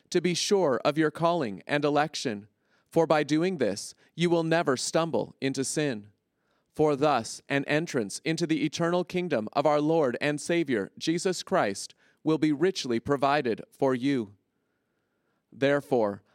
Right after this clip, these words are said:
I intend to remind you constantly of these things, even though you know them and are well established in the truth that you now have. Indeed, as long as I am in this tabernacle, I consider it right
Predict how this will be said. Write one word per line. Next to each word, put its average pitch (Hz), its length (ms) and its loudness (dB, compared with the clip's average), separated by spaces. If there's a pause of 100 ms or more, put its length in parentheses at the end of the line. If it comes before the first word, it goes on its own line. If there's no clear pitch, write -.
I 147 160 0
intend 151 680 0
to 165 140 0
remind 151 440 0
you 139 120 0
constantly 143 840 -4
of 135 180 0
these 147 240 -2
things, 127 500 -4 (320)
even 180 320 0
though 120 260 2
you 151 160 0
know 151 260 2
them 98 340 -2 (220)
and 151 140 2
are 147 140 4
well 160 340 0
established 156 720 -2
in 156 140 -2
the 147 100 0
truth 151 540 -2
that 139 240 -2
you 143 80 0
now 135 320 0
have. 127 460 -4 (680)
Indeed, 135 640 0 (300)
as 139 200 2
long 139 360 2
as 143 160 0
I 139 160 2
am 139 180 0
in 143 200 0
this 151 220 -2
tabernacle, 147 800 0 (180)
I 156 140 2
consider 165 500 0
it 156 140 2
right 143 420 0